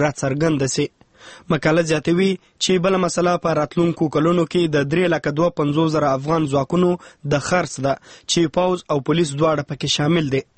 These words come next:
دا شمیر تر هغه کم دی چې په افغانستان کې پخوانی امریکایي قومندان جنرال ډیوډ پیټریاس یو وړاندیز کړی و. خو امریکا او د هغوی ملګري چې د افغان ځواکونو خرڅ به ورکوي، وایي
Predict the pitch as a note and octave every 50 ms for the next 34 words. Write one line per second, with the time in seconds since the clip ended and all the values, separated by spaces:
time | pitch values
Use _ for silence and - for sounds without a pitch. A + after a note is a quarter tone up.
0 | _ _ _ - D#3+ F3+ F#3 - - F#3+ F#3 F3+ F3 - - D3+ D3+ D#3+ D#3 D#3
1 | D3 - F#3+ F#3 F#3+ F3+ F3+ F3+ F3+ - - - _ _ - F3+ F3 - E3+ E3
2 | E3 D3 D#3+ E3 D#3+ D#3+ - - F#3 F#3 F3+ - F3+ F3 - D#3+ C#3+ - D3+ D#3+
3 | F3 F3+ E3+ D3+ D3 C#3+ C#3+ - D#3 D#3+ F3 E3+ - E3+ E3 E3 E3 D#3+ E3+ E3+
4 | E3+ D3+ C#3+ D3 D3 D3 D#3 D#3+ D#3+ D#3 D3 D3 D3 D3 C#3 - - C3+ - D3+
5 | D3 D#3 E3 F3 F3 E3+ - - _ _ _ _ D3+ D3 C#3+ C#3+ C#3+ D3 D3 C#3+
6 | D3 D3+ F3 D#3+ - - - C#3+ C#3 C#3+ C#3+ C#3+ D3 - _ _ _ _ _ _
7 | - - F3+ F3 F3 F#3 F3 F3 - F#3+ F#3+ F#3 F3+ F3+ E3+ D#3+ E3 D#3 D3+ D#3
8 | E3+ F3+ F3 E3+ D#3+ D3+ D3 D3+ D#3+ F3+ F3 F#3 F3+ F3 - - E3 D#3 D3+ D3
9 | D3 C#3 C#3+ D#3+ E3+ D#3+ D3 C#3+ C#3+ C#3 - E3+ E3+ D3+ - - F3+ F3+ - F#3
10 | F3+ F3 F3 E3+ - - F3+ F3 F#3 F#3 F3+ - - - _ _ - C#3 D#3 F3
11 | F#3 F#3+ F#3+ F#3